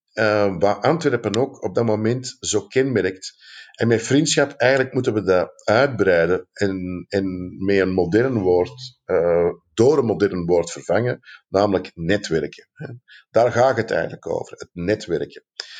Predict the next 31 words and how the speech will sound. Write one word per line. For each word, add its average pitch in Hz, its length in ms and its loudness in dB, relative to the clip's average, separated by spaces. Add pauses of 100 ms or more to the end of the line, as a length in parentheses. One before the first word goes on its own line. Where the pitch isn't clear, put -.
(180)
En 95 120 -4
het 95 100 -8
is - 240 -2
de 98 140 -4
vader 131 440 2
van 101 220 -2
Beer 117 300 0
die 110 100 -4
hem 92 140 -4
duidelijk 120 460 0
maakt 104 360 -2
hoe 123 280 -4
zo'n 95 540 -2
netwerken, 104 840 -2 (460)
eh, 87 720 2
hoe 95 320 -2
de-, - 180 -6
hoe 120 160 0
dat 113 200 -4
je 104 100 -6
een 95 160 -6
netwerk 107 400 -2
opbouwt 131 680 -2
en 104 140 -2
hoe 101 180 0
dat 104 160 0
je 92 80 -4
zelf 98 280 0
aan 82 100 -4
netwerken 92 500 -6
doet. - 380 -8